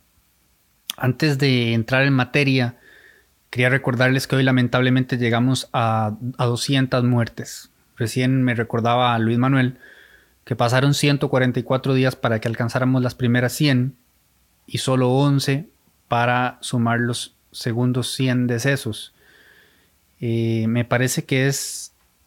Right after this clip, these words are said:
Luis Ortiz, este que está acá,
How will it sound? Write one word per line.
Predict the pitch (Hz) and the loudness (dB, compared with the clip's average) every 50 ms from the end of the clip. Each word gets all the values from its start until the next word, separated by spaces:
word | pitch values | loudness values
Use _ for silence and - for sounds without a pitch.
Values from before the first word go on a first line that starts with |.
| _ _ _ _ _ _ _ _ _ _ _ _ _ _ _ _ _ _ _ _ _ _ _ _ _ | _ _ _ _ _ _ _ _ _ _ _ _ _ _ _ _ _ _ _ _ _ _ _ _ _
Luis | - 127 131 135 131 - | -2 0 0 0 0 0
Ortiz, | 143 139 - - 151 151 156 - - - | -2 -2 -2 -2 -2 -2 -2 -4 -8 -10
este | 135 123 - - 143 | -10 -10 -6 -6 -6
que | 127 131 | -6 -6
está | - - 135 | -4 -4 -4
acá, | 127 - 135 131 - | -4 -4 -4 -6 -6